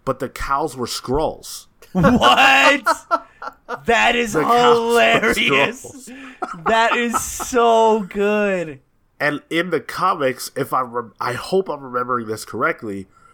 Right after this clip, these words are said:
Speaker 1: there's a, I, I absolutely am. There's a Skrull who gets, who, who manages to escape death or live on Earth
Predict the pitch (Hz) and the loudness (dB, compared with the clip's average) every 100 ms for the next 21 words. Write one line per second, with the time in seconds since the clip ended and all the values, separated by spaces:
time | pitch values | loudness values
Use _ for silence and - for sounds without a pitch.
0 | _ _ _ _ 117 113 143 139 127 127 | _ _ _ _ -10 -2 0 0 -2 -6
1 | 95 87 117 117 117 131 127 123 123 104 | -10 -8 -6 -4 -4 -2 -2 -4 -12 -12
2 | 92 80 - _ _ - 110 151 160 156 | -14 -16 -20 _ _ -8 0 0 0 -4
3 | - - - 127 165 151 110 104 110 _ | -4 -8 -4 0 0 0 0 -4 -10 _
4 | _ _ _ _ _ - 139 131 127 98 | _ _ _ _ _ -4 -2 -2 -6 -6
5 | 139 143 - - - 123 - 151 147 - | -4 -4 -6 -14 -10 -10 -4 -4 -4 -6
6 | 139 131 143 156 156 143 135 123 - - | -8 -2 -2 -2 -4 -4 -2 -2 -4 -4
7 | 139 139 92 110 120 135 - 117 104 - | -4 -4 -6 -4 -2 -2 -2 -2 -2 -6
8 | - - 131 156 151 143 127 113 131 143 | -20 -6 0 0 2 -2 -2 -2 0 0
9 | 143 - | -4 -16